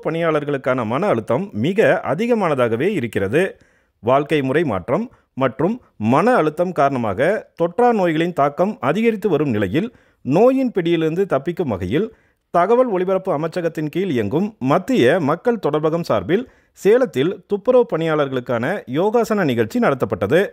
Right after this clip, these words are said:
உடல் உழைப்பை தாண்டி கடுமையான துர்நாற்றம் அடிக்கும் சூழலில் பணியாற்ற வேண்டிய நிலையில் உள்ள துப்புரவு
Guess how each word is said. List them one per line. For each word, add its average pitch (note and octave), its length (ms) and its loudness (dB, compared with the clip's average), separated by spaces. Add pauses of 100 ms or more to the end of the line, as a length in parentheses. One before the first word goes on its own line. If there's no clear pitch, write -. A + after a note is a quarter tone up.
(400)
உடல் D3+ 320 2
உழைப்பை D3 280 0 (120)
தாண்டி A2 280 -2 (440)
கடுமையான F3+ 500 2 (300)
துர்நாற்றம் G#3 520 -2
அடிக்கும் D#3+ 320 -4
சூழலில் D#3 460 0
பணியாற்ற G3 460 0
வேண்டிய D3+ 280 2 (120)
நிலையில் D3+ 320 2
உள்ள B2+ 120 0 (220)
துப்புரவு G3+ 340 0